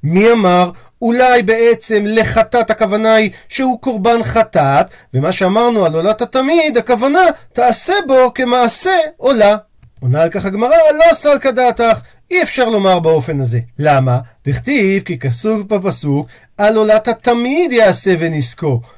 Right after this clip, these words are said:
מאי כאמר רחמנא, מה התכוונה התורה לומר? "מידי דחטאת", דברים של חטאת, שדי העולה. תטיל, תזרוק על קורבן העולה.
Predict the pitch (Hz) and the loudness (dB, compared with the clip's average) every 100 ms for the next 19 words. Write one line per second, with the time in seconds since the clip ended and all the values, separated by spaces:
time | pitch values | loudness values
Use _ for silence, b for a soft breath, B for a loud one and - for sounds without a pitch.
0 | b 117 143 170 208 247 233 240 247 208 | b -2 2 0 2 0 2 0 0 -2
1 | 180 151 151 151 b b 120 143 - 190 | 0 0 0 -4 b b -4 -4 -4 -2
2 | 180 170 180 185 156 165 180 131 123 127 | 0 0 0 0 0 0 -2 -2 -2 -4
3 | B B 151 233 285 165 143 185 247 247 | B B -4 0 0 -2 -4 -2 -2 0
4 | 330 330 254 247 247 - - 113 139 180 | 2 4 4 2 0 -8 -10 -4 -2 -2
5 | 233 127 - 240 214 277 285 359 339 b | -4 -4 -2 -2 0 -4 0 0 0 b
6 | b - - 381 392 277 269 285 _ 262 | b -8 -2 -2 -2 -2 -2 -6 _ 0
7 | 302 311 247 220 220 - _ _ 214 220 | 2 4 4 2 2 -6 _ _ -2 0
8 | 339 208 277 254 359 339 - _ 294 285 | -4 -2 -4 0 2 2 -2 _ 0 0
9 | 277 294 226 165 165 185 247 190 135 | 0 -4 0 2 2 2 0 0 -2